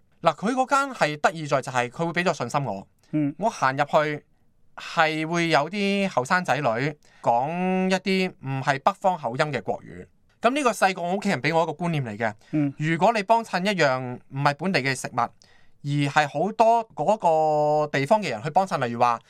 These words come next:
Speaker 1: 你去間泰國菜館，好多泰國人嘅，你去食印尼菜，好多印尼人嘅，咁基本上呢，佢做出嚟嘅味道呢，相信都會係正宗嘅。
Speaker 2: 正宗。
Speaker 1: 咁而佢呢間鋪對我嚟講呢，又有少少情意結，佢由於一個啟蒙老師，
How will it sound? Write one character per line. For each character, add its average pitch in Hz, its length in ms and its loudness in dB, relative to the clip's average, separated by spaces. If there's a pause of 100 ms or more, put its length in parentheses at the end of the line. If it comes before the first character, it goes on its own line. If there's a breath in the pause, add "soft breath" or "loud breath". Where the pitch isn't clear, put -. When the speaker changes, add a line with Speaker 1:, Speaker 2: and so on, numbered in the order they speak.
(200 soft breath)
Speaker 1:
你 165 80 2
去 170 60 4
間 202 100 6
泰 180 120 -2
國 147 100 -6
菜 143 160 0
館， 135 360 -2 (140)
好 139 160 -2
多 202 80 4
泰 165 160 0
國 131 140 -2
人 110 180 -4
嘅， 120 180 4 (100)
你 175 100 2
去 196 100 2
食 180 100 -4
印 165 120 2
尼 131 100 -2
菜， 160 120 -2 (340)
好 131 320 -4
多 196 100 2
印 160 140 2
尼 123 60 -4
人 107 200 -4
嘅， 117 180 0
咁 185 160 0
基 240 120 0
本 220 120 2
上 156 160 0
呢， 196 120 -4
佢 170 120 -4
做 123 240 -4
出 196 120 -2
嚟 147 120 0
嘅 135 60 -2
味 113 100 -4
道 120 140 -4
呢， 160 140 0 (160)
相 226 540 0
信 139 320 -2
都 190 280 2
會 151 140 0
係 107 160 -4
正 120 140 -4
宗 127 100 0
嘅。 131 180 0
Speaker 2:
正 - 20 -
宗。 113 120 -10 (140)
Speaker 1:
咁 - 140 8
而 208 140 0
佢 190 160 0
呢 254 80 0
間 262 140 4
鋪 196 140 -4
對 180 120 0
我 160 160 4
嚟 117 80 -2
講 135 160 4
呢， 226 140 2
又 151 160 4
有 156 100 4
少 202 140 -6
少 220 100 -4
情 120 220 -8
意 127 80 -8
結， 135 120 -4
佢 - 160 -4
由 120 180 2
於 - 20 -6
一 135 40 -4
個 165 120 4
啟 131 180 -4
蒙 107 140 -6
老 92 80 -6
師， 120 280 -4